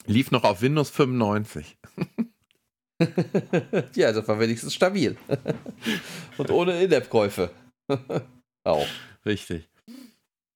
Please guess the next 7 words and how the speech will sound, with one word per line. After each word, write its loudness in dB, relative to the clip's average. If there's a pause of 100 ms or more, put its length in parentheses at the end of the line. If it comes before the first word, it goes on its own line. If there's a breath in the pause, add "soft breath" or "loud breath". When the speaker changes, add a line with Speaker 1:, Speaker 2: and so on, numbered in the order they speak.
(1080)
Speaker 1:
Ja, 4
und, -4
äh, 2
genau, 0
ich -10
seh's 0
gerade, 2